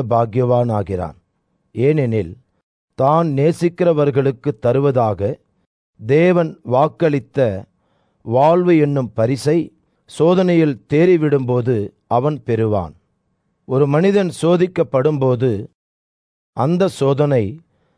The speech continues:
தேவனிடமிருந்து உண்டாகிறது என்று அவன் சொல்லக்கூடாது. பொல்லாங்கினால் தேவன் சோதிக்கப்படுவதில்லை, மேலும் தேவன் ஒருவரையும் சோதிப்பதும்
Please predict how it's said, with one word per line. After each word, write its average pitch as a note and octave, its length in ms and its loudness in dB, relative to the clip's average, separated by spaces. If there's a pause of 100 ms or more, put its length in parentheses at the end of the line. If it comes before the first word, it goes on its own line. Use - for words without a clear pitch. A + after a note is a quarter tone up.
(160)
தேவனிடமிருந்து D#3+ 1080 2
உண்டாகிறது C3+ 800 0 (320)
என்று G#2+ 340 -2 (680)
அவன் A#2+ 240 0
சொல்லக்கூடாது. A#2+ 800 -2 (680)
பொல்லாங்கினால் C#3+ 720 0 (640)
தேவன் D3 520 2
சோதிக்கப்படுவதில்லை, B2+ 1200 -2 (600)
மேலும் A#2+ 460 0 (540)
தேவன் E3+ 520 2
ஒருவரையும் D3+ 640 0 (220)
சோதிப்பதும் D3 760 0